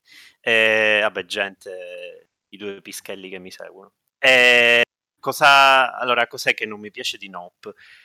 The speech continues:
È che me lo fa piacere di meno degli altri film di Jordan Peele, che pur difettosi ho sempre trovato molto più appassionanti e,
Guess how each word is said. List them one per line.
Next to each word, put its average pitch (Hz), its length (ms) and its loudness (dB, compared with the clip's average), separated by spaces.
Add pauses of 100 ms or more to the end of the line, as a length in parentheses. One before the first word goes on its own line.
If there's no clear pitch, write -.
(180)
È - 100 -10
che 120 140 0
me 113 100 -4
lo 113 80 -2
fa 117 120 -4
piacere 117 540 -2
di 120 140 -10
meno 110 280 -8
degli 98 180 -14
altri 98 200 -16
film 110 140 -16
di 98 100 -18
Jordan 92 380 -18
Peele, 101 360 -16
che 90 320 -10 (120)
pur 110 160 -16
difettosi 107 580 -12
ho 98 40 -12
sempre 98 340 -18
trovato 92 360 -16
molto 87 340 -20 (100)
più 85 300 -20 (840)
appassionanti 95 1000 -12
e, 82 480 -14